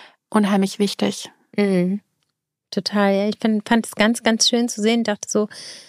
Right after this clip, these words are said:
Speaker 2: „Wow, das ist ein schönes
Speaker 1: Mhm.
Speaker 2: Konzept.“ Also das war für mich so ein richtig tolles Vorbild, so zu sehen, okay, einfach dranbleiben und im Austausch bleiben und das macht wirklich was.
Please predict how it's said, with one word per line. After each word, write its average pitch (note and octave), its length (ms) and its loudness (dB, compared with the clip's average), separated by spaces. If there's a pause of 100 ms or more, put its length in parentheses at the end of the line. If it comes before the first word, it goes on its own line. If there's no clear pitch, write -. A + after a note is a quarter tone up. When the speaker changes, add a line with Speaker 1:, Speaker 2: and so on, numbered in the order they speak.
(240)
Speaker 2:
„Wow, G3 400 2
das - 120 -12
ist - 60 0
ein G3+ 120 2
schönes G#3+ 640 0 (220)
Speaker 1:
Mhm. A#3 80 4
Speaker 2:
Konzept.“ A3 380 2
Also G#3 160 2
das G#3+ 280 -2
war A3 100 4
für A#3+ 140 -2
mich A3 200 -4
so G#3+ 100 0
ein G#3 100 0
richtig A3 340 -2
tolles A3+ 340 2
Vorbild, G#3+ 640 0
so G#3 140 -2
zu - 180 -6
sehen, G#3+ 280 -2
okay, A3 320 -2 (960)
einfach G#3 280 0
dranbleiben B3+ 960 0 (960)
und G#3+ 160 2
im G#3 120 2
Austausch A#3 580 2
bleiben A3+ 420 0
und G3+ 220 -2
das - 220 -6 (140)
macht G#3 360 0 (140)
wirklich G#3+ 460 0
was. - 320 -2